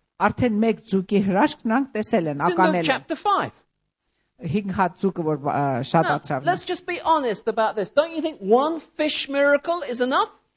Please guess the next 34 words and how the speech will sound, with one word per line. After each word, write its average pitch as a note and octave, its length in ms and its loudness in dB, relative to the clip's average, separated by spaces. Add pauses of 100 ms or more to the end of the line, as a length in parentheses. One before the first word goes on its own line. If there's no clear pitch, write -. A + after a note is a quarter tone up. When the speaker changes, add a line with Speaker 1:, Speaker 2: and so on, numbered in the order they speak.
(200)
Speaker 1:
Չեք C4 240 -2
կարծում, G#3+ 400 2
որ F#3+ 160 2
մեկ A3 360 0 (120)
ձուկի G3 320 0
հրաշք F#3+ 400 0
բավական F3+ 560 2
պետք B3 240 -8
է C4 80 2
լինի B3+ 240 -2
սրանց B3 400 -4
համար։ B3+ 260 -2 (300)
Speaker 2:
Imagine F4 560 2
you B3+ 280 2
had C4+ 260 -2
seen B3 340 -2
that C#4+ 220 -2
fish - 360 -4
miracle. A3+ 540 2 (400)
Speaker 1:
Ա, F#3+ 160 -4
երևակայեք, D#4 640 2
եթե B3 140 2 (100)
դուք F4+ 240 6
ականացնեիք F#3+ 800 0
Speaker 2:
Okay, A3 160 4
Speaker 1:
այդ F#3+ 180 6
Speaker 2:
fair, D4 200 6
Speaker 1:
ձուկի B3 360 8
Speaker 2:
fair. G3+ 240 2
Jesus, C#4 340 0
Speaker 1:
հրաշք։ F3 220 -2
Speaker 2:
yes, A#3+ 320 0
you're A3 240 6
true, A#3 320 6